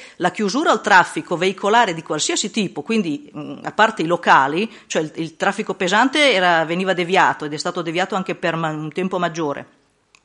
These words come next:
gli autobus e tutto quanto, e per cui a Novi venivano solo le persone che avevano degli interessi.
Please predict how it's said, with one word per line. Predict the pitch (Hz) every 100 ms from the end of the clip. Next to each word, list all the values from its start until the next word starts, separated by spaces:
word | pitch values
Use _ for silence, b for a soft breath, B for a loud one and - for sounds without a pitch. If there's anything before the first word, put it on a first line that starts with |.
| -
gli | 156
autobus | 151 180 190 175 160 170
e |
tutto | 160 165 180
quanto, | 160 143 139 131 B B B B B
e | 233
per | 330 -
cui | 247 311
a |
Novi | 185 190 277
venivano | 190 160 214 185
solo | - 185
le | 220
persone | - 156 196 247
che | 147
avevano | 156 160
degli | 143
interessi. | 143 139 139 - -